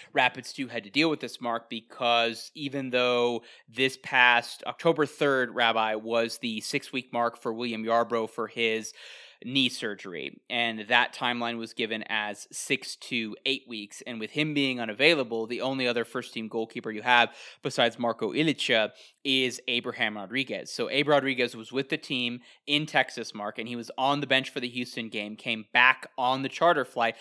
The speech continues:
and then started in this game. Adam Beaudry was with the team, Mark, uh, with the national team, played on Saturday, and then got home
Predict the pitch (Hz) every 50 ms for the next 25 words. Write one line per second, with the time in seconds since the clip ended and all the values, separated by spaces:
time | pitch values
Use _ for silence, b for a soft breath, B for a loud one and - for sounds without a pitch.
0 | B B B - 127 127 127 120 113 - - - 147 135 135 127 120 123 120 113
1 | 110 104 - - 98 92 98 - b b b b - 123 127 120 117 104 _ -
2 | 143 185 240 233 160 - - 127 117 110 110 123 147 - B B B B B _
3 | 139 139 131 - 135 151 147 - - 139 - - 175 165 147 127 123 127 131 -
4 | - - 147 135 123 120 120 120 - 120 135 151 170 - - - 156 131 120 -
5 | 139 120 117 110 - 147 151 165 160 151 143 143 - - 147 135 131 131 127 123
6 | 123 120 117 B B B B B 127 131 131 127 120 117 - 139 139 147 151 147
7 | - - - 151 151 147 139 131 127 123 120 120